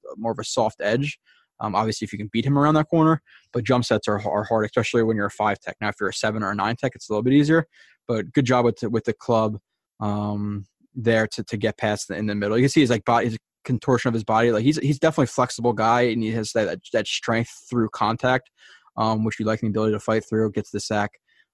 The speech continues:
on the, um, quarterback right there. Next play, we're gonna see a little bit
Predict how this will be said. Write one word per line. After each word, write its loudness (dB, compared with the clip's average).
on -4
the, -6
um, -6
quarterback 0
right -4
there. -4
Next -2
play, 0
we're 0
gonna -2
see -4
a -2
little 0
bit 2